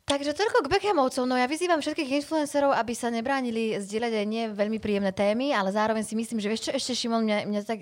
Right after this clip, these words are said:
za-, e, a to je taká moja úvaha, že aj ustrihnúť tú hranicu,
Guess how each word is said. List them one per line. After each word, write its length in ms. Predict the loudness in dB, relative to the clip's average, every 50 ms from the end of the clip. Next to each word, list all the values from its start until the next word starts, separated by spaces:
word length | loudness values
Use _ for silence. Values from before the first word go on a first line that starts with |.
| -6 -6
za-, 240 | -2 0 0 0 0
e, 80 | 0 -2
a 220 | -2 -2 -2 -4 -4
to 120 | -6 -8 -8
je 80 | -8
taká 160 | -8 -6 -6
moja 160 | -4 -2 -2 -2
úvaha, 380 | -2 -2 -2 0 0 0 0 0
že 300 | -2 -2 0 0 0 0 -2 -8 -20 -18 -18 -16 -14 -4 0
aj 180 | 2 2 2
ustrihnúť 540 | 2 -2 -4 -2 -2 0 0 2 0 0 -2 -4
tú 340 | -4 -4 -2 -2 -4 -6 -8 _ _ _ _ _ _ _ _ -2
hranicu, 880 | -2 0 2 2 2 4 4 2 2 0 -2 -4 -2 -2 -2 -2 -4